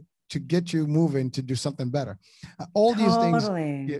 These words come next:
Speaker 1: so it, it's amazing. But again, reflecting on things and sometimes, and you, you always do, to sit down and look back. See, like, always
Speaker 2: Yeah.
Speaker 1: question,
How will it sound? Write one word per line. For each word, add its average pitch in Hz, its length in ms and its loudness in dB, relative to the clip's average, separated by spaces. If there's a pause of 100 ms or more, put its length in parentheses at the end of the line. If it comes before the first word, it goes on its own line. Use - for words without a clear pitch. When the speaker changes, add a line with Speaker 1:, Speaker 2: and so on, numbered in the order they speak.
Speaker 1:
so 165 320 -4
it, 175 160 0
it's 185 200 -2
amazing. 165 460 2
But 156 220 0
again, 170 320 -4
reflecting 143 540 -4
on 123 100 -2
things 120 380 -4
and 117 140 -4
sometimes, 131 460 -4
and 147 140 2
you, 151 160 2
you 156 160 2
always 175 220 2
do, 156 140 -6 (500)
to 143 100 -6
sit 190 220 -6
down 196 220 -4
and 139 260 -6 (180)
look 160 320 0
back. 123 320 -6 (840)
See, - 200 -6
like, 170 180 0
always 220 240 4
Speaker 2:
Yeah. 214 160 4
Speaker 1:
question, 226 300 2